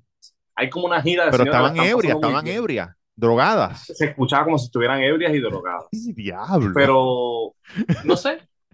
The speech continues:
Speaker 1: yo, yo estoy en la caja y yo escucho que to-, están tirando por radio, "Wow, estas señoras están desacatadas, desacatadas", dijeron.
Speaker 2: Desacatá.
Speaker 1: Desacatadas, es como una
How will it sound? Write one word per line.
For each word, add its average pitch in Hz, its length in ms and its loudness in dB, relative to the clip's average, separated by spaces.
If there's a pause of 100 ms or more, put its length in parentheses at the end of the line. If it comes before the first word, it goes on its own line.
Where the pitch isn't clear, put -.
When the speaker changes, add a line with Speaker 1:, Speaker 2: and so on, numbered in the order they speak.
Speaker 1:
yo, 165 320 0
yo 160 100 2
estoy 196 160 -4
en 220 60 0
la 220 120 -2
caja 233 360 -2
y 160 140 -8
yo 143 60 -4
escucho 208 320 -10
que 196 100 -8
to-, 143 200 -4
están 135 180 -6
tirando 160 260 -4
por 170 140 -2
radio, 160 280 -2
"Wow, 123 280 -4
estas 135 220 -10
señoras 175 240 -8
están 196 220 -4
desacatadas, 120 1000 -4
desacatadas", 110 760 -4
dijeron. 120 360 -6
Speaker 2:
Desacatá. 113 920 -4
Speaker 1:
Desacatadas, 123 800 -2
es 180 60 -20
como 190 180 -4
una 202 260 -4